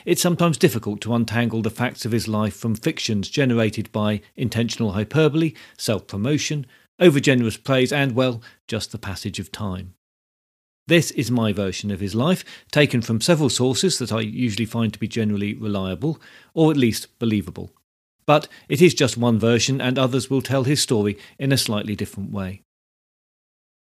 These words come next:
On a more positive note, we do have more information about Lupe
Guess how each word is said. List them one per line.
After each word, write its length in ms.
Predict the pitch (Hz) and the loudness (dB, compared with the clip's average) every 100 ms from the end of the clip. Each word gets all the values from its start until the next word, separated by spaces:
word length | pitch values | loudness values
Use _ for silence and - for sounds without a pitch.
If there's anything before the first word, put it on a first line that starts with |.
| - | 2
On 80 | 156 | 4
a 40 | |
more 120 | 135 | 6
positive 440 | 110 220 175 104 104 | 4 2 2 -2 -2
note, 240 | 107 123 - - - - | -2 -2 -8 -20 -16 2
we 160 | 143 | 4
do 220 | 131 180 | 8 8
have 180 | 131 131 | 6 2
more 220 | 135 190 | 4 6
information 480 | 127 - 113 117 110 | 6 4 0 0 -2
about 260 | 104 98 104 | -4 -4 0
Lupe 420 | 170 - 107 95 | 0 2 0 -2